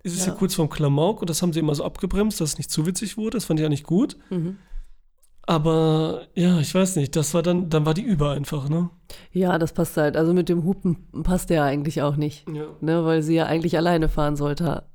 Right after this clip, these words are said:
Speaker 1: Ja, das
Speaker 2: Hatten
Speaker 1: fühlt
Speaker 2: sie ja vorher besprochen.
Speaker 1: Genau, das
Speaker 2: Also,
Speaker 1: fühlt sich so ein bisschen so an wie,
Speaker 2: das
Speaker 1: als wäre das so hinterher so gebastelt worden, so geschnitten
Speaker 2: Ja.
Speaker 1: worden irgendwie so halb, ne?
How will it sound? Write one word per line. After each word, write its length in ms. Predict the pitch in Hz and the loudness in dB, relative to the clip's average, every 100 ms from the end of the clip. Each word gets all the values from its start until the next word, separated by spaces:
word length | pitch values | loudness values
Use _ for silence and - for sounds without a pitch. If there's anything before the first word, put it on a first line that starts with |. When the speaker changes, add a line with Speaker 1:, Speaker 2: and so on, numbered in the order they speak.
| - _ - | -20 _ -2
Speaker 1:
Ja, 220 | 175 240 | 2 2
das 80 | 277 | 2
Speaker 2:
Hatten 80 | - | 2
Speaker 1:
fühlt 100 | 196 165 | 2 4
Speaker 2:
sie 60 | |
ja 100 | 156 | 2
vorher 340 | - 165 165 151 | 0 0 0 0
besprochen. 560 | 156 - 147 147 147 - - | -2 -4 -4 -2 -6 -10 -4
Speaker 1:
Genau, 160 | 226 285 | 0 2
das 80 | 160 | 2
Speaker 2:
Also, 60 | 180 | 2
Speaker 1:
fühlt 60 | 147 | 2
sich 140 | 170 | 2
so 80 | 165 | 2
ein 80 | 151 | 2
bisschen 240 | 208 262 | 2 0
so 80 | 214 | 0
an 220 | 220 208 | 0 0
wie, 200 | 202 208 | 0 2
Speaker 2:
das 340 | 214 233 - - _ _ _ _ - | 0 -2 -8 -20 _ _ _ _ -4
Speaker 1:
als 200 | 190 156 | -2 0
wäre 80 | 202 | 0
das 140 | 190 | 2
so 60 | 196 | 2
hinterher 240 | 196 175 | 4 4
so 220 | 165 175 | 4 2
gebastelt 460 | 156 151 170 - 139 | 2 0 0 0 -4
worden, 220 | 139 131 | -4 -4
so 120 | 135 | -4
geschnitten 280 | 135 - 175 | -4 -2 0
Speaker 2:
Ja. 100 | 156 | 0
Speaker 1:
worden 200 | 143 143 | 0 -2
irgendwie 240 | 151 139 127 | -4 -4 -4
so 140 | 131 | -4
halb, 200 | 131 - | -4 -4
ne? 240 | 160 180 | -2 -2